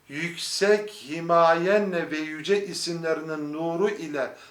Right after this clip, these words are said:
tadı ile Adem babamızın evladı olduğu hakikatini bize unutturmayarak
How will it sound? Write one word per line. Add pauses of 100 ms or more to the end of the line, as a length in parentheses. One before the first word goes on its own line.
(140)
tadı
ile (460)
Adem
babamızın (100)
evladı
olduğu (260)
hakikatini
bize
unutturmayarak